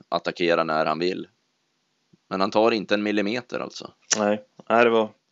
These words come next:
Speaker 2: Nej, det var ruggig uppvisning. Vilka fräna lopp det var. Vilka, vilka, vilka, vilken kull och, nej.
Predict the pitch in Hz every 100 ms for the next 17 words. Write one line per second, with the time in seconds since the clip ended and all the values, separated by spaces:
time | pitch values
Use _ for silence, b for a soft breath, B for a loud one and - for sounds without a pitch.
0 | B B B B B B - 135 165 165
1 | 160 165 143 - 123 - 127 127 156 139
2 | 131 - 151 135 147 165 233 - 127 107
3 | 117 123 127 117 - 120 113 110 - 113
4 | 107 104 107 _ 110 190 120 107 101 98
5 | 98 - _ - 117 120 110